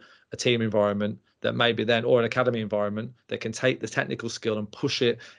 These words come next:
into the next level. You know what I mean? So, and that, that's why the academy world, I think, just allowed me to do that even more so. Do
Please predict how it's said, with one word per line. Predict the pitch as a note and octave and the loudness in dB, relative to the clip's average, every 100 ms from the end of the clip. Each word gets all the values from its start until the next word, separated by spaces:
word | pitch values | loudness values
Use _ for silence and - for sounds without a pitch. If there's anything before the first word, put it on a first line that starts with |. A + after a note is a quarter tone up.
| - | -10
into | A2 A2+ | -8 -2
the | A#2 | -2
next | A#2+ A#2 - | -2 -2 0
level. | A#2+ C3+ C3 _ _ | 0 0 -2 _ _
You | - | -6
know | A#2 | -2
what | |
I | A#2 | 0
mean? | G#2 | 0
So, | A#2 A2 A2 - - - - - | 2 2 2 -6 -18 -20 -12 -4
and | A#2+ | 2
that, | A#2+ | 2
that's | C3 B2 | 2 2
why | B2 A#2+ | 4 4
the | A#2 | 2
academy | A2 B2 A#2 A2+ | 0 -2 0 -2
world, | A2 G#2+ | 0 0
I | G#2 | -2
think, | A2 G#2+ | -4 -4
just | G#2+ | -4
allowed | G#2+ G#2+ A2 | 0 0 0
me | G#2+ | -2
to | G2+ | -2
do | G#2 | 0
that | G#2+ | 0
even | G#2+ G#2+ | 0 -2
more | G#2+ G#2 | 0 0
so. | - | 0
Do | G2+ | -2